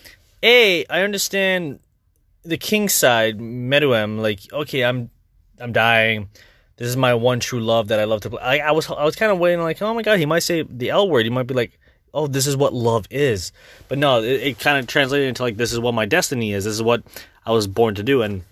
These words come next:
I understand that. I correlate with that. To be honest, I do feel a bit of compassion for him. I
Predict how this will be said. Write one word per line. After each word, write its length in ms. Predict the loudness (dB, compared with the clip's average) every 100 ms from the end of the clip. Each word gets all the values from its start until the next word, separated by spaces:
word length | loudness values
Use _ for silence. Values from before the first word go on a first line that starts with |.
| -20 -4
I 140 | 0
understand 440 | 0 0 0 0 2
that. 140 | 0
I 100 | 0
correlate 320 | 0 0 2
with 120 | 0
that. 220 | -2 -2 -4 -14 -20 _ -10
To 80 | 0
be 100 | 2
honest, 380 | 4 2 0 -6
I 140 | -2 -2
do 280 | 2 0 0
feel 280 | 0 0
a 40 | 2
bit 120 | -2
of 40 |
compassion 440 | -4 0 0 0 -6
for 120 | -8
him. 200 | -8 -10 -10
I 200 | -8 -8